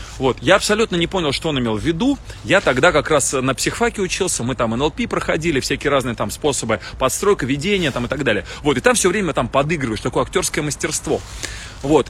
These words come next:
И я такой вот искал способы для себя решения жизненных задач,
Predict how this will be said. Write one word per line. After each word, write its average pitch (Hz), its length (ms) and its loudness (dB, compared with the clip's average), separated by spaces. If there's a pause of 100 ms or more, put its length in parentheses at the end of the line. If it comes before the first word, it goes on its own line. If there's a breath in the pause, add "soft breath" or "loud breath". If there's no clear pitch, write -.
И 143 60 0
я 247 220 4
такой 156 480 0
вот 139 180 -4
искал 156 380 2
способы 165 460 0
для 131 120 2
себя 180 260 2
решения 165 340 4
жизненных 131 280 0
задач, 190 520 0